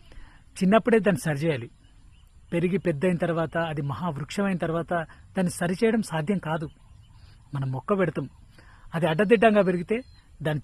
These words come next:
చుట్టూ ఉన్న కొమ్మలు, ఆకులు తెంపేసి దానికి ఒక సపోర్ట్ పెట్టి అది స్ట్రేట్గా పెరిగేలాగా చేస్తాం. అట్లా చక్కగా పెరిగిన చెట్టు,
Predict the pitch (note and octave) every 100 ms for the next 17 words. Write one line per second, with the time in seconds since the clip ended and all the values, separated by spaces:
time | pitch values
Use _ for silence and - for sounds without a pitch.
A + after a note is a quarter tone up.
0 | E3 - F#3+ F3+ E3 D#3+ D#3+ F3 E3+ D3
1 | D#3 F3+ D3 C#3+ D#3+ D3 G#3 B3 - E3
2 | D3 D#3 - - D3+ G3+ G3 E3 D3+ A3
3 | D4 - - - - D#3+ E3+ - G3+ G#3+
4 | A#3 B3 G3+ F3+ F#3+ F3+ D3+ C#3 - A#2+
5 | - - - - - - F3 - - -
6 | G#3+ G3+ F3+ F3+ F3+ - D#3+ G#3 E3+ G#3